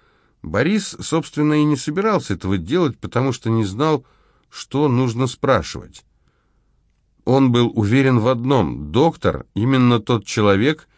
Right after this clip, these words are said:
который стоял за Гюзелью Стало быть, если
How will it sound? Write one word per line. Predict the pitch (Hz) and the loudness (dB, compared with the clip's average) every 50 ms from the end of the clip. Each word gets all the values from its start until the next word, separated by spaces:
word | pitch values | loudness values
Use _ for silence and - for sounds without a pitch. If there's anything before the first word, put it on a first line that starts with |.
| _ _ _ _ _ _ | _ _ _ _ _ _
который | - - 90 90 - 135 143 143 135 123 101 - - | -6 -6 -4 -2 0 2 2 2 2 2 0 -2 -6
стоял | - - - 104 101 110 120 127 123 104 | -12 -6 -2 0 0 2 4 4 4 2
за | 82 92 98 | 2 0 -2
Гюзелью | 82 82 92 80 78 113 139 147 139 113 90 87 82 _ _ _ _ _ _ _ _ _ _ _ _ _ _ _ _ _ _ _ _ _ _ _ _ _ - | -2 -2 -4 -2 0 0 0 0 0 0 -2 -4 -4 _ _ _ _ _ _ _ _ _ _ _ _ _ _ _ _ _ _ _ _ _ _ _ _ _ -20
Стало | - - - 156 160 151 143 | -16 -8 -2 0 2 4 4
быть, | 123 120 120 110 - | 4 2 2 0 0
если | 110 120 117 104 - - 107 104 98 - | 2 2 2 2 2 2 2 2 2 2